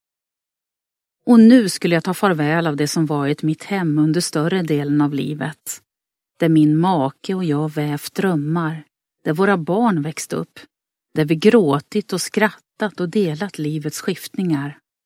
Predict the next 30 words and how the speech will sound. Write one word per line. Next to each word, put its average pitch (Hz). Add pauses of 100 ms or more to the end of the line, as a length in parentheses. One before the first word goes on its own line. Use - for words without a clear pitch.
(2000)
Den 220
gula 202
tegelbyggnaden 170
lyste 170
emot 147
oss 143
när 175
vi 170
klev 175
ur 139
taxin. 143 (1000)
Vi 151
tog 151
en 156
hiss 170
upp 131
till 185
avdelning 143
sju. 170 (1120)
Fråga 208
mig 208
inte 156
hur 156
omgivningen 165
såg 143
ut, - (220)
jag 220
såg 139
det 170
inte. 135